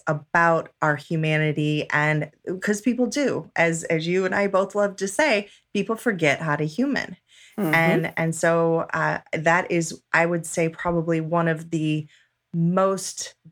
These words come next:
Speaker 1: difficult things that we can overcome right now,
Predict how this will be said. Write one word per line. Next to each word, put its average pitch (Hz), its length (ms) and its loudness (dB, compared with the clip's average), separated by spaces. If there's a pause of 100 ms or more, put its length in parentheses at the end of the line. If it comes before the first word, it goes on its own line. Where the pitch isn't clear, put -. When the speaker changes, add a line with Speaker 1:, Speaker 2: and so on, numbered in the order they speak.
(120)
Speaker 1:
difficult 175 760 -2 (260)
things 175 300 2
that 156 140 0
we 156 100 0
can 156 180 -2
overcome 147 760 -4 (100)
right 143 320 0
now, 143 360 -2